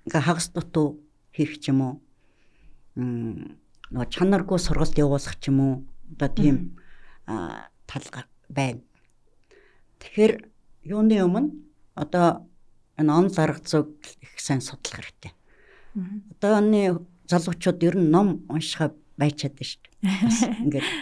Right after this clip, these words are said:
Speaker 2: Аха.
Speaker 1: ихэвчлэн интернетээс одоо, юу гэдгийг, одоо компьютер даал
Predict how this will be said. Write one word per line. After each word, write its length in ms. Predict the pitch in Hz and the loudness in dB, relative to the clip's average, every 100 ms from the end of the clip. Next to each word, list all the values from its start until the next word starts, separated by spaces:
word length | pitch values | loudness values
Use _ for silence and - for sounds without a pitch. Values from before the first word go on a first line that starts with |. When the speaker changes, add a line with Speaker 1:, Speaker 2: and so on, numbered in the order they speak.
| - - - | -12 -20 -8
Speaker 2:
Аха. 320 | 214 196 190 | -2 0 0
Speaker 1:
ихэвчлэн 580 | 220 - 220 - - 233 202 | 0 4 2 2 0 4 4
интернетээс 920 | 190 190 196 202 196 196 190 190 180 | 4 2 2 4 2 2 2 2 2
одоо, 1000 | 180 180 185 - 82 - 117 123 107 92 | 0 4 4 4 0 -4 -6 -6 -8 -6
юу 240 | 107 175 | 0 2
гэдгийг, 240 | 165 170 165 | 2 4 4
одоо 240 | 165 165 | 4 0
компьютер 680 | 160 180 170 196 180 - - - - | 0 0 0 -2 -4 -6 -12 -14 -8
даал 200 | - 170 | 2 2